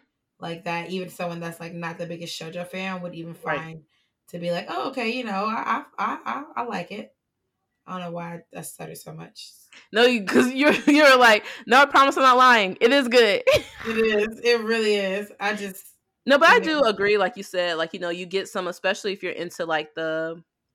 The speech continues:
Speaker 2: fantastical or mythical kind of lore type stuff, 'cause, you know, you get in, like, the fox and the snake and, like, you know, their spirits, you know, that type of thing.
Speaker 1: Yeah.
Speaker 2: And, like, the
Speaker 1: Yeah.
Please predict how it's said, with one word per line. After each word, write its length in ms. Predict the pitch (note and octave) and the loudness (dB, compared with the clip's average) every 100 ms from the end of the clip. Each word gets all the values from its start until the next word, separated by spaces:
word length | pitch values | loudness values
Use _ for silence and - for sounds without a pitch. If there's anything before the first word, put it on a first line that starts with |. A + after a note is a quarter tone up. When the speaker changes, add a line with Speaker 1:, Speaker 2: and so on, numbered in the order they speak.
| _ _ _ _ _ _ _ - _ _ _ _ _ | _ _ _ _ _ _ _ -20 _ _ _ _ _
Speaker 2:
fantastical 1120 | - G3 G3 - A3 A3 - A3+ - G#3+ G#3+ G#3+ | -2 -2 -2 -2 -2 -2 -4 -10 -4 -2 0 0
or 100 | F3+ | -2
mythical 920 | E3+ E3 F#3 G#3+ - A3 G#3+ G#3 G#3 G#3 | -2 -4 -4 -6 -2 0 4 4 2 0
kind 200 | A3+ G#3 | -2 -2
of 160 | G3 | -4
lore 280 | G3 G#3 G#3 | -2 0 0
type 400 | G#3 G#3+ G3+ G3+ _ _ _ _ | 0 0 0 -2 _ _ _ _
stuff, 400 | - G3+ G3 G3+ | -6 0 0 0
'cause, 180 | - E3+ | -6 -6
you 60 | F3 | -4
know, 340 | F3 F3 F3 | -2 -2 -4
you 140 | E3+ | -6
get 180 | E3+ E3+ | -8 -6
in, 120 | E3 | -4
like, 280 | D#3+ D#3 D3+ _ _ _ _ | -4 -4 -6 _ _ _ _
the 100 | E3 | -10
fox 500 | - F#3 F3 C#3+ - | 2 4 6 2 -4
and 100 | E3+ | -10
the 60 | E3 | -10
snake 600 | - F3+ F3 D#3+ C#3+ D#3+ | -10 -6 -4 -4 -6 -8
and, 100 | D3+ | -6
like, 180 | D3 D#3+ | -6 -6
you 60 | |
know, 80 | D#3+ | -6
their 140 | D3+ D3+ | -4 -6
spirits, 840 | - - E3+ D#3 C#3 B2 - - | -8 -6 -2 0 0 -6 -12 -12
you 120 | D#3 | -8
know, 220 | D#3+ D3+ D3 | -4 -4 -4
that 200 | D3+ D3 | -6 -6
type 200 | C#3 - | -8 -10
of 100 | - | -12
thing. 160 | E3 D#3 | -12 -10
Speaker 1:
Yeah. 600 | E3+ F3 G3 G#3+ A#3+ B3+ - | -10 -10 -8 -6 -6 -6 -2
Speaker 2:
And, 80 | |
like, 140 | F3+ F3+ | -2 -2
the 100 | F3 | -2
Speaker 1:
Yeah. 140 | F3 | 0